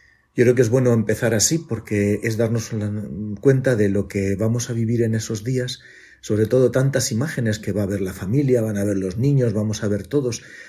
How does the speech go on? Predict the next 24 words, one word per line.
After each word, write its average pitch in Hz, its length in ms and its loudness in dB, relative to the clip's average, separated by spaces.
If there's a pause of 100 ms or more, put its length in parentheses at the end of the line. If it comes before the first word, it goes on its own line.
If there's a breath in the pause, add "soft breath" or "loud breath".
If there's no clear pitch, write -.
(120 loud breath)
por 107 160 -2
las 101 160 0
calles, 147 300 2
sobre 98 180 -2
todo 104 220 -2
en 101 80 -4
nuestro 98 320 -8
país, 120 360 -2
España, 110 460 -4
¿no? 139 160 -6
Que, 95 300 -8 (420 loud breath)
que 104 100 -2
tiene 113 280 2
una 113 180 2
vi-, 107 180 0
una 113 240 0
vida 107 360 0
tan, 107 380 -2
tan 107 180 -2
intensa 107 500 0
de 101 140 0
la 95 120 -6
Semana 101 400 -4
Santa, 123 540 -2